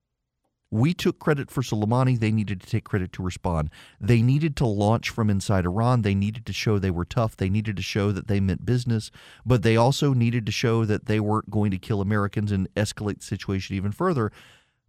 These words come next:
But they still want to kill Americans.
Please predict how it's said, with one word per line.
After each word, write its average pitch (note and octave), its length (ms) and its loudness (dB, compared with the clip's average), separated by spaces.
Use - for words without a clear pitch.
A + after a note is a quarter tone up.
But - 240 -6
they A#2+ 160 -6
still - 480 -10
want - 240 -18
to - 80 -14
kill - 240 -16
Americans. - 760 -10